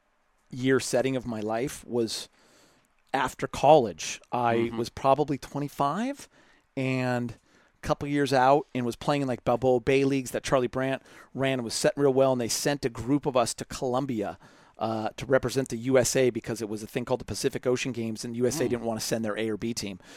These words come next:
Speaker 1: So they said, "Well, who just won the, who just won U S A Nationals?" And it was the Paul Mitchell guys. So we went,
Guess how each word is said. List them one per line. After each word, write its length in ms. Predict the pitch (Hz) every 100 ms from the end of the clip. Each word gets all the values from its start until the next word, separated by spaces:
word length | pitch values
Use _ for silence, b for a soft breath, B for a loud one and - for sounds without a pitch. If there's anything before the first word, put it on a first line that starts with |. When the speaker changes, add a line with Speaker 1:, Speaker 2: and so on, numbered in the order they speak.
| B B
Speaker 1:
So 140 | -
they 140 | 123 117
said, 180 | 127
"Well, 160 | 117 120
who 120 | 143
just 180 | 160 151
won 180 | 151 143
the, 240 | 131 117 - b b -
who 100 | 160
just 160 | 151
won 160 | 156 139
U 100 | 139
S 120 | 127
A 60 | 131
Nationals?" 400 | 123 156 - -
And 40 | 113
it 40 |
was 80 | 101
the 40 |
Paul 160 | - 120
Mitchell 200 | 135 110
guys. 280 | 95 80 - B B
So 160 | - 143
we 160 | 127 143
went, 460 | 131 147 110 -